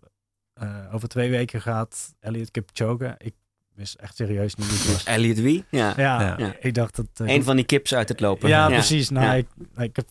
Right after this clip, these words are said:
Speaker 1: zijn naam vast wel eens gehoord, maar ja, dat, het zei me gewoon echt niet zoveel. En hij zegt, eh,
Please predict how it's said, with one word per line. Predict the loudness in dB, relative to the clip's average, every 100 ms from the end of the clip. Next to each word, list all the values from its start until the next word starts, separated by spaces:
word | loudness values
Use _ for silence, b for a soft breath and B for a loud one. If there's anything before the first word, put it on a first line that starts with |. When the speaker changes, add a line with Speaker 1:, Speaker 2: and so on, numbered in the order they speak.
| _
Speaker 1:
zijn | -4 0
naam | 0 0
vast | -2 -2
wel | -4
eens | -2
gehoord, | 0 0 0
maar | -2 -4 -4 -8 -8
ja, | -6 -4
dat, | -6 -8 _ _ _
het | -6 -2
zei | -2
me | -2
gewoon | -4 -6
echt | -6
niet | -8
zoveel. | -8 -8 -8
En | -6
hij | -4 -2
zegt, | -2 -4 -4
eh, | -4 -4 -4